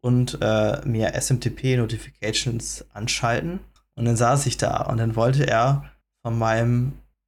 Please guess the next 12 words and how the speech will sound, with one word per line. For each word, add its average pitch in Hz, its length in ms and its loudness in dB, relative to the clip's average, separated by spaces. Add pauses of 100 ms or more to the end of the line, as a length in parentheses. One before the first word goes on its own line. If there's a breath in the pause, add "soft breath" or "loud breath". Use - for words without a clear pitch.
E-Mail, 135 580 2 (200)
also 113 320 -2
wo 110 120 0
ma-, 110 180 2
ich - 140 -4
meine 113 180 0
Domain 113 300 0
hinterlegt 117 440 0
hab, 147 220 -2
ich - 120 -10
hab - 200 -8
keinen 110 420 -2